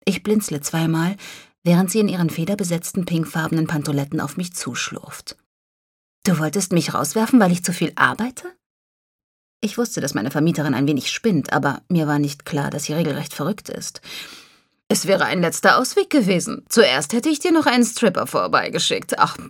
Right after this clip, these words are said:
Kleines, du musst ein wenig Spaß im Leben haben. Du pendelst immer nur zwischen hier und deiner Arbeit hin und her. Das ist totlangweilig.“ Endlich verstehe ich, worauf sie hinaus will. Aber ein Teil von mir steht immer noch unter Schock.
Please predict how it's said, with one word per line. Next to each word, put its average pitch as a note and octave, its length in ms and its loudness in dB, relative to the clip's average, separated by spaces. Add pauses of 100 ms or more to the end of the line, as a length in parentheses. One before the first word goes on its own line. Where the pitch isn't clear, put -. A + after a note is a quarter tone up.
Kleines, - 420 -6 (440)
du - 100 -2
musst D4 180 4
ein G#3 120 6
wenig F3+ 280 4
Spaß - 380 0
im C#3 100 -2
Leben D3 320 0
haben. E3+ 240 2
Du E4+ 80 0
pendelst E4 500 0
immer F#3 220 4
nur G#3 160 6
zwischen G#3 320 2
hier D#3+ 240 2
und E3+ 140 0
deiner A3 240 4
Arbeit E4+ 320 2
hin G#3+ 160 2
und D#3+ 160 -2
her. - 260 0
Das - 220 -6
ist - 200 -6
totlangweilig.“ B2 1000 -2 (1040)
Endlich F3 320 0
verstehe D#3+ 340 0
ich, D3 140 -4
worauf C#3+ 180 -2
sie D3+ 140 -6
hinaus D3+ 340 -2
will. - 160 -6 (560)
Aber F3+ 200 0
ein E3 100 2
Teil E3+ 200 0
von F#3+ 200 -4
mir F#3+ 100 -4
steht G3+ 220 -4
immer D3 180 0
noch C3+ 160 -4
unter - 220 -6
Schock. - 340 -8